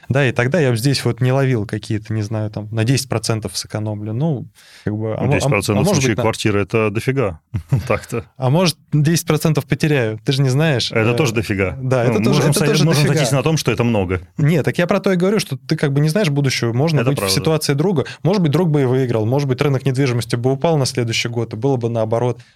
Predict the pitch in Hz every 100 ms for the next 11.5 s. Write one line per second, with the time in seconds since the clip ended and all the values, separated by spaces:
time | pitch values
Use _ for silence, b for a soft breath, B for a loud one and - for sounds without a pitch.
0 | - 139 160 165 147 - 143 139 143 165
1 | 185 135 123 131 123 120 131 151 139 113
2 | 107 120 123 120 120 127 127 135 107 110
3 | 110 123 - 110 117 117 113 110 B -
4 | 131 127 123 127 143 139 156 123 123 160
5 | 226 - 135 120 127 123 127 - 196 113
6 | 101 - 92 135 123 127 123 127 160 180
7 | - 127 127 123 B - 120 127 127 117
8 | - 123 120 117 120 117 113 123 120 123
9 | 113 127 127 127 120 127 190 156 139 127
10 | 127 135 123 - 113 110 117 98 151 95
11 | 120 - 127 127 120